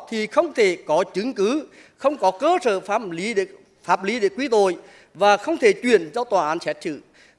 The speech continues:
Thực tế, nhiều vụ án phạm tội, nhận hối lộ, người ta khai là ông A đưa cho ông A, ông B, nhưng mà cũng, tòa cũng không thể là kết tội cho ông A, ông B được, bởi vì không có căn cứ. Hoặc là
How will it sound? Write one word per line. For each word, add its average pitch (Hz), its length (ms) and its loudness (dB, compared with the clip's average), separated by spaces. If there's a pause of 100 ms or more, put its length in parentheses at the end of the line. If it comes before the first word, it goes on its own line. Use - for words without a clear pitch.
Thực 254 220 -2
tế, 208 240 6
nhiều 240 280 6
vụ 208 160 2
án 185 220 2
phạm 208 280 0
tội, 202 280 2 (580)
nhận 220 320 0
hối 196 200 6
lộ, 208 320 6 (580)
người 226 180 0
ta 269 100 2
khai 269 320 4
là 247 80 2
ông 269 200 -2
A 262 220 4
đưa 262 220 0
cho 294 120 4
ông 269 120 0
A, 262 140 4
ông 269 160 2
B, 254 40 4 (220)
nhưng 294 180 2
mà 262 160 2 (480)
cũng, 202 140 -12 (180)
tòa 226 220 4
cũng 196 120 -4
không 294 140 -4
thể 185 200 -2
là 185 120 -2
kết 190 280 -4
tội 185 200 2
cho 202 80 0
ông 208 100 -6
A, 208 100 2
ông 208 160 -2
B 208 60 -2 (100)
được, 208 300 -8
bởi 202 260 -4
vì 202 160 -4
không 254 100 -12
có 170 120 -8
căn 226 200 -14
cứ. 175 180 -8 (840)
Hoặc 233 240 4
là 247 140 6